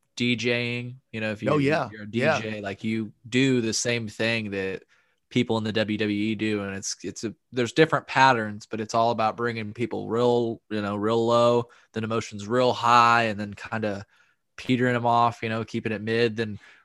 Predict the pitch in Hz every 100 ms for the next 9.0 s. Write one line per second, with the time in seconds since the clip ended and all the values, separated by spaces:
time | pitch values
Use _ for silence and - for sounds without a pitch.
0 | - 110 139 127 135 127 117 113 110 107
1 | 107 - - 120 113 104 98 - 107 123
2 | 120 117 117 101 101 107 107 - - 98
3 | - 87 95 - - - 90 92 98 113
4 | 127 117 98 98 92 90 _ _ 135 151
5 | 151 151 - 135 131 127 131 139 160 -
6 | 127 110 98 104 135 139 127 123 117 110
7 | 190 151 127 123 170 180 202 170 123 127
8 | 127 117 107 104 - 123 120 107 92 -